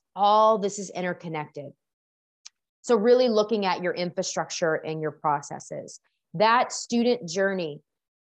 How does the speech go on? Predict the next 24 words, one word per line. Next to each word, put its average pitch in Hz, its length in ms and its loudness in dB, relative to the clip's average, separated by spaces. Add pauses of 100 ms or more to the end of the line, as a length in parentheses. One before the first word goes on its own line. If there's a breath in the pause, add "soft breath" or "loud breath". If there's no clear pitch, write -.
(260)
we're 196 160 4
all 226 220 8
human 233 360 -2
beings, 175 460 -6
right? 190 420 2
So 175 460 2
the 170 120 -2
one 202 300 0
common 233 360 -4
thread 208 420 4
that 180 160 -2
we 208 120 -10
have 196 200 -2
as 190 160 -10
human 196 240 -8
beings 190 500 -4
are 175 300 4
our 170 320 2
emotions 202 800 -4
and 180 180 -4
our 165 220 0
beliefs 165 1000 -8
about 175 240 2
ourselves 180 680 -2